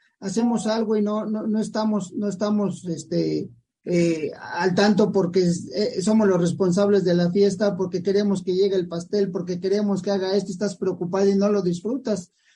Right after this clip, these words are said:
El otro día un amigo, una, hablando de eso, un amigo el otro día dice, "Los invito a mi bautizo". "Carambola, si te bautizaron cuando tenía seis meses".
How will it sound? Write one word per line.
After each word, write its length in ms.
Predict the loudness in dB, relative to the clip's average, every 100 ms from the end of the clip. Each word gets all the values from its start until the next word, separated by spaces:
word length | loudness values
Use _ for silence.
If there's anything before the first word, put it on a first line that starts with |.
| 0
El 60 | 2
otro 260 | 4 4
día 200 | 6 6
un 180 | 6 6
amigo, 400 | 6 6 4 4
una, 240 | 4 2
hablando 480 | 2 0 2 2 0
de 100 | 0
eso, 140 | 0 0
un 100 | 0
amigo 340 | 0 0 0
el 60 | -2
otro 120 | 0
día 100 | 0
dice, 300 | -2 -4 -8 -10 _ -6
"Los 240 | -2 0
invito 400 | 2 2 2 0
a 60 | 2
mi 100 | 2
bautizo". 760 | 2 2 2 0 2 2 0 -4 -12
"Carambola, 540 | -6 0 2 2 2 0
si 140 | -2
te 80 | 0
bautizaron 540 | 0 0 2 2 2
cuando 200 | -2 -2
tenía 240 | 0 0 -2
seis 260 | -2 -2
meses". 540 | -2 -2 -2 -4 -4